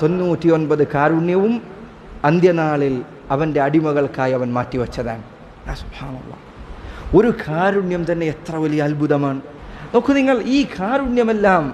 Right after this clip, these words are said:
മാതാവ് കുട്ടികളോട് കാരുണ്യം കാണിക്കുന്നത്, നമ്മുടെ ഹൃദയത്തിൽ നമ്മുടെ മക്കളോട് നാം അനുഭവിക്കുന്ന കാരുണ്യത്തിൻ്റെ വലുപ്പം എന്താണ്? സ്വന്തം മക്കൾ അവരുടെ കൈ, കാലിനെന്തെങ്കിലും വേദനിച്ചാൽ,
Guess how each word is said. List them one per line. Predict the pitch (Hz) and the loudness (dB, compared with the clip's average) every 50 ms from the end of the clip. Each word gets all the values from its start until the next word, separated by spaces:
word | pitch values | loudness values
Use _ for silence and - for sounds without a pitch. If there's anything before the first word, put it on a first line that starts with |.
| - - - - - - - - - - - - 139 | -8 -12 -16 -16 -18 -18 -20 -20 -20 -20 -14 -10 -4
മാതാവ് | 151 170 170 175 180 180 175 170 170 160 160 165 - | -2 0 4 4 6 6 6 4 2 0 -2 -4 -8
കുട്ടികളോട് | 165 - - 196 196 190 175 175 170 160 - | -8 -2 -2 0 2 2 2 2 0 0 0
കാരുണ്യം | 151 151 160 185 180 170 165 151 135 151 | 0 0 0 0 0 -2 -4 -4 -2 -2
കാണിക്കുന്നത്, | 147 147 147 147 - 151 139 135 127 135 - - - - - - 156 | 0 0 0 -2 -2 -6 -4 -4 -8 -10 -12 -18 -20 -18 -8 0 2
നമ്മുടെ | 180 247 277 302 254 247 170 | 2 2 2 2 2 2 2
ഹൃദയത്തിൽ | 180 208 202 254 269 247 247 - 208 196 190 | 2 2 2 4 2 2 0 0 0 0 0
നമ്മുടെ | 196 240 269 285 277 240 233 | 0 0 2 2 2 2 2
മക്കളോട് | 220 - - 220 226 247 247 233 226 220 | -2 0 0 0 2 2 2 4 4 4
നാം | 214 220 208 208 | 4 4 4 2
അനുഭവിക്കുന്ന | 208 208 196 220 208 196 - 202 185 180 - - | 2 2 2 2 2 2 0 0 -2 -2 -2 0
കാരുണ്യത്തിൻ്റെ | 151 160 170 185 180 180 170 - 170 160 160 156 | -2 0 0 0 -2 -4 -6 -4 -2 -2 2 2
വലുപ്പം | 151 151 160 165 160 156 | 2 2 2 0 -2 -2
എന്താണ്? | 151 135 143 135 - - - - - - | -2 -2 -4 -4 -6 -10 -18 -20 -14 -6
സ്വന്തം | - 151 147 156 165 160 151 | -4 -2 2 2 2 2 2
മക്കൾ | 143 - 160 151 156 - - - - - - | 0 -2 -6 -6 -6 -8 -12 -20 -18 -10 -4
അവരുടെ | 151 151 147 156 151 - | -2 0 0 0 2 2
കൈ, | 147 147 151 147 - | 2 2 2 0 0
കാലിനെന്തെങ്കിലും | 139 147 147 147 151 147 147 151 143 147 147 | 0 0 0 0 -2 -2 -2 -2 0 0 0
വേദനിച്ചാൽ, | 143 139 143 135 131 - 147 147 | 2 2 0 -2 -2 -4 -4 -4